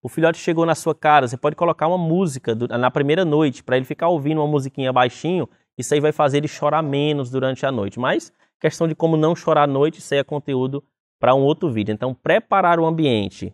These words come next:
né? Deixar a vasilha de, de água e de comida pelo menos um metro, um metro e meio longe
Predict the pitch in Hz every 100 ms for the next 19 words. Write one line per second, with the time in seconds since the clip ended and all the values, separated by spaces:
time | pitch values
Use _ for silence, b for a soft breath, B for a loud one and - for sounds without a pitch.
0 | - 101 135 - 135 131 120 127 156 147
1 | 143 139 123 113 - 104 123 135 143 139
2 | 156 127 113 160 123 151 151 165 147 139
3 | 139 135 - 135 117 107 110 123 151 180
4 | 180